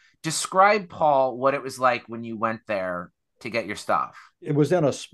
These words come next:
Speaker 2: it was about a three and a half hour drive each way for me. It was, uh, about six miles from East Palestine, Ohio, which is where the train derailment was.
Speaker 1: Oh, jeez.
Speaker 2: Uh, south of Youngstown.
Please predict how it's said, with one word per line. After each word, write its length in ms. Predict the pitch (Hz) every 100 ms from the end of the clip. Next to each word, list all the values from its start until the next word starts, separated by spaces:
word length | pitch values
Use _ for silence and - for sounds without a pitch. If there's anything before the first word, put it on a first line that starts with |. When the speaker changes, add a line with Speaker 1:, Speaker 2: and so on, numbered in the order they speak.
| -
Speaker 2:
it 120 | 147 147
was 180 | 151
about 260 | 147 156 131
a 40 |
three 180 | - 151
and 80 | 139
a 40 | 127
half 180 | 120
hour 160 | 131 110
drive 380 | 113 113 101 101
each 260 | 117 113
way 220 | 113 104 107
for 220 | - 90
me. 200 | 90 - _ -
It 180 | 139 135
was, 360 | 139 117 -
uh, 300 | 123 113 110 165
about 280 | 135 160 135
six 240 | 175 -
miles 260 | 147 139 127
from 120 | 120
East 240 | 143 143 -
Palestine, 640 | 143 131 120 - 127 123
Ohio, 400 | 110 104 123 107
which 220 | 107 101 110
is 80 |
where 120 | 123 113
the 80 |
train 300 | 110 143 139
derailment 420 | 131 120 120 120 98
was. 340 | 104 87 - _ -
Speaker 1:
Oh, 100 | 110
jeez. 420 | 98 - - - 120
Speaker 2:
Uh, 140 | -
south 400 | - 151 160 156
of 60 | 123
Youngstown. 760 | 127 123 117 - 110 107